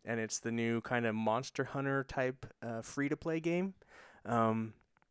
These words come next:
and so I thought we'd talk about that this week, but then we decided to take a break. Uh, I'm still gonna talk about it right now. I'm sure the guys will have some things to say about it next week. But it is, you know, it's the hot kinda,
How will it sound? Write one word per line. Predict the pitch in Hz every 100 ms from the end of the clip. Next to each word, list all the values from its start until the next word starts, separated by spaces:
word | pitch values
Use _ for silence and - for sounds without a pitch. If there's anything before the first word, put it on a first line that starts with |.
| _ - _ _ -
and | 143
so | 143
I | 131
thought | 139 135
we'd | 123 120 123 _ -
talk | 135
about | 127 113
that | 123 104
this | 151 180
week, | 120 110
but | 113
then | 113
we | 110
decided | 104 110 104 101
to |
take | 101
a |
break. | 95 113 110 - - _ -
Uh, | 98 90
I'm | 113
still | -
gonna | 131
talk | 113 123
about | 120 113
it | 104
right | 104 98
now. | 131 131 127 123 - _ _
I'm | 107
sure | - 110 104 101 110 - _ _
the | -
guys | 104 101 104
will |
have | 98 107
some | 104 98
things | 104 101
to | 101
say | 95
about | 95 98
it |
next | 110 120 120
week. | 101 - - - - -
But | 107 110 101
it | 113 113
is, | 123 110 - - - -
you | 117
know, | 101 101 - _ -
it's | 117 -
the |
hot | 110 123 -
kinda, | 123 110 104